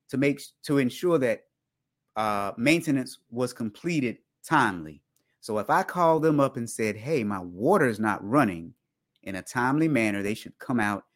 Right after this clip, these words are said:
and fix that water leak or whatever was stopping my water from running. Here's the only problem. The only pro-, well, here's a problem.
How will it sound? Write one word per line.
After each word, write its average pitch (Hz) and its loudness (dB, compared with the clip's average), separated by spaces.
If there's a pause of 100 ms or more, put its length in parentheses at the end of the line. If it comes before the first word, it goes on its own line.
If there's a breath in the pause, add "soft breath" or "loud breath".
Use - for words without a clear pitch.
(120)
and 87 -14
fix - -6 (400)
that 101 0
water 107 0
leak 95 -8
or 95 -4
whatever 92 0
was 101 -2
stopping 104 2
my 95 0
water 95 0
from 92 -6
running. 80 -2 (1120)
Here's 233 10
the 185 12
only 160 10
problem. 117 8 (1120)
The 98 -8
only 180 2
pro-, - -4
well, 117 0
here's 165 0 (100)
a 185 10
problem. 98 0